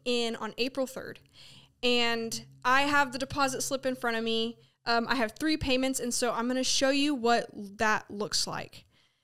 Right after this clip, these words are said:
So I'm gonna go here to my open invoices. And the first payment I have is two hundred and thirty-nine dollars from Amy.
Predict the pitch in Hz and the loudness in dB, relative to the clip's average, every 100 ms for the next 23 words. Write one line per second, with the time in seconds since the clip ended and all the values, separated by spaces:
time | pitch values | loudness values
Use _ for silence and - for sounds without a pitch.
0 | _ _ - 240 240 240 254 262 262 262 | _ _ -2 0 0 0 2 2 0 0
1 | 262 262 269 269 - - 262 240 226 214 | 2 2 0 -4 -4 -2 0 0 0 0
2 | 214 214 226 - _ _ _ _ _ _ | -2 -2 -6 -12 _ _ _ _ _ _
3 | _ _ _ _ _ _ 220 226 294 311 | _ _ _ _ _ _ -4 -2 -4 -4
4 | 226 208 190 226 302 381 - - - _ | -4 -4 -4 -4 -4 -4 -4 -6 -10 _
5 | _ _ _ _ _ _ _ _ _ _ | _ _ _ _ _ _ _ _ _ _
6 | _ _ _ - - _ - 285 277 247 | _ _ _ -20 -20 _ 2 4 6 2
7 | 247 254 254 - 302 311 320 302 226 226 | 2 2 2 2 2 2 2 4 2 4
8 | 233 - - 302 311 302 269 269 - 269 | 0 0 2 4 4 2 0 -2 4 4
9 | 269 254 226 220 202 202 208 - 208 202 | 6 4 2 2 2 2 0 -2 -6 -6
10 | - - 254 240 196 214 277 | -6 2 4 4 2 -2 -4